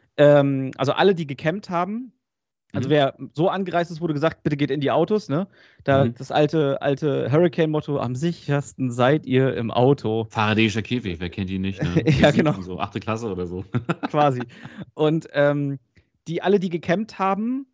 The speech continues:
Speaker 1: wurden gebeten, bitte in die Grund-, also in die Grundschule und in die Sporthalle zu kommen,
Speaker 2: Oha.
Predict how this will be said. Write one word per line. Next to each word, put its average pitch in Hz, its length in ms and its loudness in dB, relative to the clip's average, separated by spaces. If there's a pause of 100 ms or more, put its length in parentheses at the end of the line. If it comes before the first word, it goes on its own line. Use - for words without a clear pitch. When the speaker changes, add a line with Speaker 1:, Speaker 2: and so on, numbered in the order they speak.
Speaker 1:
wurden 170 460 2
gebeten, 170 500 0
bitte 165 260 -2
in 143 160 -2
die 139 140 -4
Grund-, 165 320 -2
also 147 160 0
in 147 80 -2
die 143 80 0
Grundschule 185 640 4
und 156 240 -2
in 147 220 -2
die 139 120 -2
Sporthalle 123 760 2
zu - 120 -20
kommen, 117 280 -2
Speaker 2:
Oha. 85 300 -6